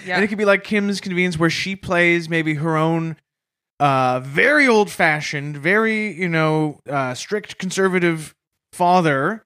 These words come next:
Speaker 1: Yes.
Speaker 2: who's always wagging his finger at the young Celine who's trying to, you know, she doesn't wanna be in the store. <laughs> She wants to be singing.
Speaker 1: She wants to be singing.
Speaker 2: She wants to be singing and dating a, you know, a, a man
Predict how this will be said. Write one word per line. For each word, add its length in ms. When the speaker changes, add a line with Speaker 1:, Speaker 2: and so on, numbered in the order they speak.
Speaker 1:
Yes. 260
Speaker 2:
who's 120
always 260
wagging 600
his 140
finger 480
at 180
the 100
young 240
Celine 360
who's 140
trying 380
to, 320
you 100
know, 240
she 160
doesn't 140
wanna 160
be 240
in 100
the 80
store. 300
<laughs> 80
She 60
wants 220
to 60
be 100
singing. 360
Speaker 1:
She 100
wants 80
to 40
be 40
singing. 480
Speaker 2:
She 100
wants 120
to 40
be 60
singing 340
and 100
dating 300
a, 40
you 140
know, 140
a, 300
a 40
man 680